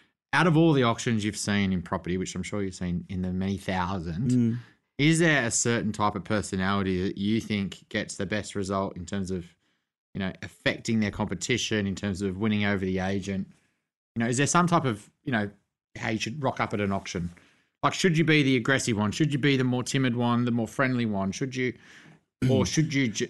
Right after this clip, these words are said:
Speaker 1: d-, does that not even matter?
Speaker 2: Okay. I-, if it's, if I'm co-, if one oh, one oh one of coaching bidders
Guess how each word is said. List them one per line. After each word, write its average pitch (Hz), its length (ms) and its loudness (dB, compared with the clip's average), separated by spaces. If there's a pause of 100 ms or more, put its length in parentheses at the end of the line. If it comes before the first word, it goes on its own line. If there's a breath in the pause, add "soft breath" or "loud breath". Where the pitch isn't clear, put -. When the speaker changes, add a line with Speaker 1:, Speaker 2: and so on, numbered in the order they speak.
(140)
Speaker 1:
d-, 120 100 -2
does 104 220 -4
that 113 180 0
not 110 160 0
even 98 180 0
matter? 90 360 -6
Speaker 2:
Okay. 120 300 0 (680 loud breath)
I-, 123 180 -2 (380)
if 123 140 2
it's, 113 260 2
if - 140 -2
I'm 113 240 4 (240)
co-, - 240 -2
if - 260 -2
one 135 300 2
oh, 120 160 4
one 127 340 4
oh 135 140 6
one 117 180 4
of 101 140 0
coaching 104 480 -2
bidders 104 600 0